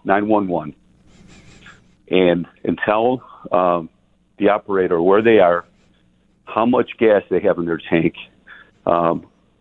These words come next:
if they have any children, elderly, any vulnerable people, so we could,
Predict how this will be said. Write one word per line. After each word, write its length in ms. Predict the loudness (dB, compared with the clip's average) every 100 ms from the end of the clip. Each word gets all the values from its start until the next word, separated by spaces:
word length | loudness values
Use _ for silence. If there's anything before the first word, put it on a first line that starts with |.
| _ _
if 160 | -2 0
they 120 | 2
have 200 | 2 0
any 160 | -2
children, 800 | -4 0 0 0 -2 -2 -2 -4 0
elderly, 640 | 0 2 2 2 2 0 0
any 140 | 0
vulnerable 580 | 2 2 4 2 2 0
people, 500 | 2 0 2 -2 -2 _ -20 -20 -20 0
so 120 | 4
we 120 | 4
could, 220 | 4 0